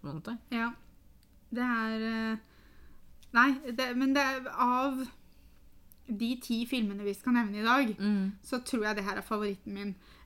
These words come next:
Speaker 2: Det er litt sånn nostalgi med også i bildet på sånn som Scream, I Know What You Did Last Summer
Speaker 1: Mm.
Speaker 2: og Fa-, Final Destination og sånn.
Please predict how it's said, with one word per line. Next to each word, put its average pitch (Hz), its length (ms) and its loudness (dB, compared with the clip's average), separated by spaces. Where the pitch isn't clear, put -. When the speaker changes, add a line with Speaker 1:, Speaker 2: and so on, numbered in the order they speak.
Speaker 2:
Det 214 100 0
er 269 80 2
litt 269 140 2
sånn 233 200 4
nostalgi 226 1200 -2
med 226 320 0
også 208 320 -6
i 220 40 0
bildet 202 400 -4
på 214 140 -4
sånn 196 180 -8
som 214 120 -6
Scream, 208 460 -2
I 208 120 0
Know 208 160 -6
What 202 180 -8
You 220 80 -4
Did 202 160 -2
Last 208 200 -6
Summer 190 220 -2
Speaker 1:
Mm. - 80 -2
Speaker 2:
og 180 80 -6
Fa-, 202 380 -6
Final 208 340 -2
Destination 202 640 -4
og 202 60 -10
sånn. 269 220 0